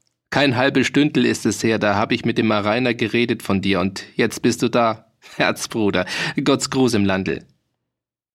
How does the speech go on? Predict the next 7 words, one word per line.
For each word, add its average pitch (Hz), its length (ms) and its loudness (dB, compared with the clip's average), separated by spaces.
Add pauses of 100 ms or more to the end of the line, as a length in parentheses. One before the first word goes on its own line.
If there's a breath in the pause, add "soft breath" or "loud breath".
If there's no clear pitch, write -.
(520)
Malimmes 139 420 4
streckte 123 420 -2
dem 113 120 2
Reiter 92 300 -4
die 104 200 -4
Hand 104 200 -4
hinauf. 80 480 -6